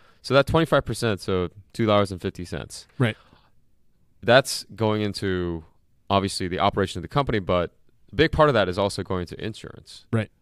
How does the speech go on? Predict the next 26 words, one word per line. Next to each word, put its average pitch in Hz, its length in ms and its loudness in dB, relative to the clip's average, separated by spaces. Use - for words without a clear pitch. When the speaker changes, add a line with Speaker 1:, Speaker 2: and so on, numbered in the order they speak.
Speaker 1:
Reserve. 95 640 -2
Speaker 2:
Right. 117 180 2
Speaker 1:
It's, - 600 -10
um, 95 560 -2
it's - 240 -10
interesting. - 560 -6
It's - 140 -12
interesting. - 500 -14
Speaker 2:
Yeah. 151 260 6
The, 165 300 0
so, 208 240 4
I, 180 260 -6
I 185 40 -8
mean, 202 160 6
I, 170 80 0
what, 175 380 -2
we 180 120 8
don't 214 160 8
have 175 180 4
a 151 80 2
whole 160 280 4
lot 139 200 2
more 143 280 2
to 123 80 0
talk - 280 -4
about 143 280 -2